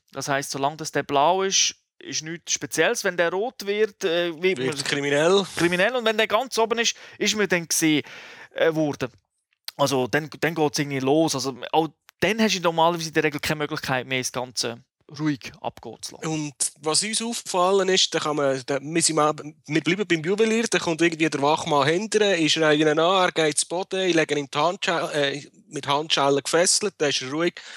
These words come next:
Speaker 2: hat aber die ganze Zeit das Fragezeichen über dem Kopf. Es geht einfach, der Indikator ist nicht vorgegangen.
Speaker 1: Ja, oder auch
Speaker 2: Und das
Speaker 1: das
Speaker 2: kann den recht verwirren, weil dann weiss man,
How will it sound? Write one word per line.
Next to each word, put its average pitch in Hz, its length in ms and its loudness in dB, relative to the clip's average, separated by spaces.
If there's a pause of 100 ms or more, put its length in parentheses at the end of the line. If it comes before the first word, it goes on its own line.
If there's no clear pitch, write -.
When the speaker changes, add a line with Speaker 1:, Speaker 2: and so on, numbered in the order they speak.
(120)
Speaker 2:
hat 185 120 0
aber 156 120 2
die 147 80 0
ganze 160 300 2
Zeit - 180 -4
das - 100 0
Fragezeichen 160 640 0
über 156 100 -4
dem 156 80 -12
Kopf. 120 300 -12
Es - 100 -2
geht 139 160 4
einfach, 139 140 0 (200)
der 151 200 4
Indikator 143 760 -2
ist 120 120 -2
nicht 147 120 -14
vorgegangen. 104 580 -10 (120)
Speaker 1:
Ja, 147 340 2
oder 147 300 0
auch 156 120 6
Speaker 2:
Und 156 100 0
das 160 100 4
Speaker 1:
das - 80 0
Speaker 2:
kann 160 100 0
den 156 160 0
recht 165 240 -2
verwirren, 175 480 -4
weil 165 160 -4
dann 147 180 -2
weiss 151 220 0
man, 156 80 -8